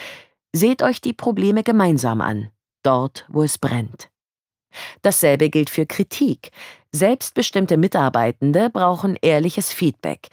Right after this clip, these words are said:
In großen Teams mit wenig persönlicher Bindung können Diskussionen nicht frei und ungezwungen fließen. Stattdessen braucht ihr einen ehrlichen und direkten Austausch,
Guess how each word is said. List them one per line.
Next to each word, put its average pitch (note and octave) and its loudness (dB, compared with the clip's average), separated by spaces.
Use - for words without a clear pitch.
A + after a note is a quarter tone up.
In D#3 2
großen E3 0
Teams E3 -2
mit B2+ -4
wenig C#3 0
persönlicher C#3 0
Bindung D#3+ 2
können G3+ 2
Diskussionen F#3+ 0
nicht F#3+ -2
frei D3+ 0
und F#3 -6
ungezwungen A2 -2
fließen. - -6
Stattdessen A#3 0
braucht D3+ 0
ihr C#3 2
einen B2 -2
ehrlichen C#3+ 0
und A#2 -4
direkten C#3 -2
Austausch, E3 0